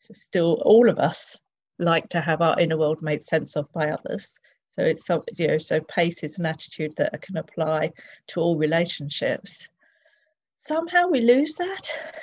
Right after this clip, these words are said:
in, in our parenting of our children. We become preoccupied by other things, I think.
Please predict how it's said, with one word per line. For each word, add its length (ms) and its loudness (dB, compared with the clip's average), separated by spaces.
in, 220 -4
in 140 2
our 120 0
parenting 400 2
of 80 0
our 100 2
children. 360 2
We 100 4
become 340 0
preoccupied 680 0
by 160 2
other 200 2
things, 360 -2
I 80 -4
think. 420 -6